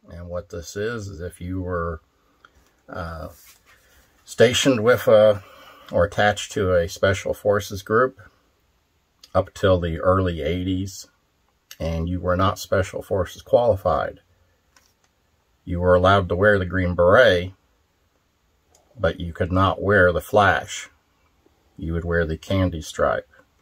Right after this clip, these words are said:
And it would be anywhere from people that just had not completed qualification, or it could be people that were never gonna be Special Forces qualified. They were just attached to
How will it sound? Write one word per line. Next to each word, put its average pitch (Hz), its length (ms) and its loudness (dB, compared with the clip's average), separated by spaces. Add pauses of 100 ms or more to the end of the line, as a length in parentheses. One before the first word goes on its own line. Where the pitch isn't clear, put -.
(1080)
And 80 440 -4 (160)
it 90 160 -4
would 85 160 -6
be 90 200 -2
anywhere 95 520 2
from 90 420 0
people 92 480 -6
that 82 240 -4 (720)
just 98 300 -2
had 90 220 0
not 92 420 0 (100)
completed 110 560 -6
qualification, 127 1040 -2 (1900)
or 90 320 2
it 92 60 -4
could 98 240 -6
be 95 100 -6
people 92 320 -8
that 90 160 -4
were 92 140 -8
never 98 320 -2
gonna 90 160 -6
be 82 140 -14
Special - 440 -8
Forces - 360 -12
qualified. 80 580 -8
They 82 100 -10
were 78 140 -12
just - 240 -16
attached - 640 -12
to 73 240 -18